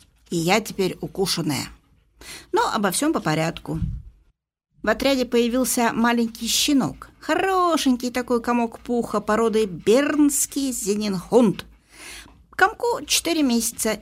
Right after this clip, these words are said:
и он размером почти с моего Кубу. Зовут его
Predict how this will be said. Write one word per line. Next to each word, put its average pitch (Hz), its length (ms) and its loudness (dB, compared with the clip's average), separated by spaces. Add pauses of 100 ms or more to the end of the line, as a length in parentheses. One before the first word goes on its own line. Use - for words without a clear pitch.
и 233 60 0
он 285 200 2
размером 277 560 2
почти 208 420 -2
с - 100 -2
моего 196 280 0
Кубу. 175 480 2 (380)
Зовут 170 400 0
его 226 340 0